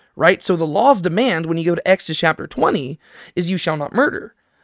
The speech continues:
But the heart of the law was never simply about murder. It was about getting rid of all the things that ultimately lead to murder,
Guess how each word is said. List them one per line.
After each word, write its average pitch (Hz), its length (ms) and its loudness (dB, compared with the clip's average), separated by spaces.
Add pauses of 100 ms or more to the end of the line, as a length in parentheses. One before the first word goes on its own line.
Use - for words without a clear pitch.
(140)
But 170 280 6
the - 100 -4
heart 302 360 2
of 294 120 4
the 160 80 2
law 139 380 -2 (160)
was 175 160 -2
never 180 200 -2
simply 220 540 -2
about 151 240 -4
murder. 233 420 -4 (300)
It 185 80 4
was 220 160 4
about 175 460 0
getting 175 280 -4
rid 165 160 -4
of 156 120 -4 (100)
all 180 360 -4
the 170 140 0
things 165 600 2 (260)
that - 180 -8
ultimately 160 600 -4 (240)
lead 233 400 0
to - 100 -4
murder, - 380 -10